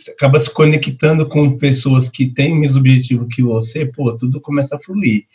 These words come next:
É, então, eu ali encontrei, pô, tem você que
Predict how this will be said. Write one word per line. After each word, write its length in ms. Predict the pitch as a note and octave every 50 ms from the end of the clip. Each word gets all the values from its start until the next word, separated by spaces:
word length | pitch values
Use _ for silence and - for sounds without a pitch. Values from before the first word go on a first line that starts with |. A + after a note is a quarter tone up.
| - - - _ _ _ _ _ _ _ _ -
É, 1080 | A#2+ A#2+ A#2 A#2 A#2 A#2 A2+ A2+ A2 A2 A2 A2 G#2+ G#2+ A2 A2 A2 G#2+ G#2+ G#2 - -
então, 480 | C3 B2 A#2+ C3+ C#3+ D3+ D#3+ D#3+ D#3+
eu 60 | D#3 C#3+
ali 160 | C3+ D#3 F#3
encontrei, 580 | G#3 G3 - F3+ D#3+ C3+ C#3+ D#3 D#3+ D3+ C3+
pô, 180 | B2+ D#3+ D3 A#2
tem 180 | B2 C#3+ D3 C#3+
você 420 | C#3 C#3 C3 - - F#3 G#3+ A3+
que 400 | A3+ - F3+ E3 D3 B2+ B2+ B2+